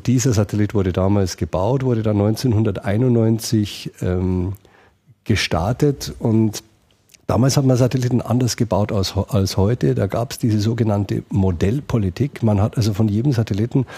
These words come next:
in den verschiedenen Stufen der Entwicklung verschiedene Modelle gebaut.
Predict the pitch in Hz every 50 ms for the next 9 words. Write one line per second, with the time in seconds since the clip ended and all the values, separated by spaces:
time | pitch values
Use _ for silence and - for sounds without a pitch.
0 | - - - - - - - _ - 117 120 120 107 - 117 107 - 139 139 139
1 | 131 113 - - 139 107 123 117 113 - 110 101 123 120 139 135 123 - 107 98
2 | - 139 123 113 101 95 90 107 113 131 131 98 87 - - - - - 135 -